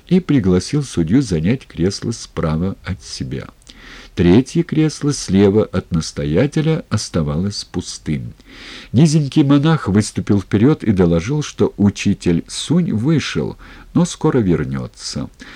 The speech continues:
Настоятель кивнул и приказал принести фрукты и другое угощение.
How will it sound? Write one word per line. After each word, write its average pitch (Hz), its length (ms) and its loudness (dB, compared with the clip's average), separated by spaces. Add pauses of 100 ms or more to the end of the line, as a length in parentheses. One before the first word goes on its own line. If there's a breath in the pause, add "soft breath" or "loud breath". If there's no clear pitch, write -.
(240 loud breath)
Настоятель 139 800 2 (120)
кивнул 90 520 2
и 127 160 -2
приказал 92 540 0
принести 82 680 -2
фрукты 151 640 -4
и 175 120 0
другое 113 720 0
угощение. - 880 -8